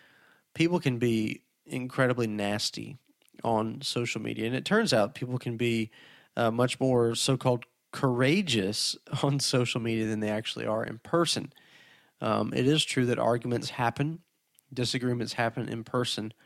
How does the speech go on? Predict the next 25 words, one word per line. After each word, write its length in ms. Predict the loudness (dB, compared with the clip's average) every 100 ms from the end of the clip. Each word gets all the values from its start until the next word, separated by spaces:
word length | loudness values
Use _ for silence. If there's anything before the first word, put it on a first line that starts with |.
| -20 -20 -20 _ -4
but 160 | 0
they 100 | 4
are 100 | 2
far 300 | 2 2 4
less 240 | 4 2 0
frequent 760 | -6 -8 0 2 2 0 0
when 220 | -2 -4 -2
we 100 | -2
can 140 | -4
look 340 | -2 -2 -2
one 140 | -4 -2
another 300 | 0 0 -2
face 280 | -2 -4 -4
to 100 | -8
face 500 | -4 -4 -2 -4 -6
and 180 | -8 -8
have 500 | -6 0 2 2 0 -8
a 180 | -6 -6
serious 720 | -4 -2 2 2 2 0 -2 -6 -8
conversation 1120 | -4 -4 -4 -2 0 2 2 2 0 -4 -10 -16 -20 -20 -20 -20 _ _ 0
that 140 | 2
is 160 | 2 0
not 260 | 0 0
hidden 440 | 0 0 0 -2 -4
behind 680 | -4 -2 -2 0 -2 -6